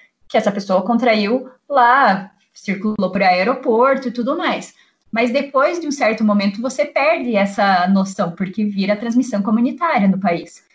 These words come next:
E daí o vírus viajou, e ele viajou como? Pelas estradas,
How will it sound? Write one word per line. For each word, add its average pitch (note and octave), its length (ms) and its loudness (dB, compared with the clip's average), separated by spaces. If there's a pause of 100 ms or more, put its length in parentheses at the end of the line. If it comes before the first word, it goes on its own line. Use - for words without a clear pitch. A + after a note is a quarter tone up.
(280)
E F#3+ 120 0
daí G3 640 2
o D4 100 -6
vírus C#4 440 -2
viajou, C#4 640 0 (100)
e G3 100 -4
ele G3 140 0
viajou G#3 400 0
como? F3 400 -4 (460)
Pelas F3+ 260 0
estradas, G3 720 -2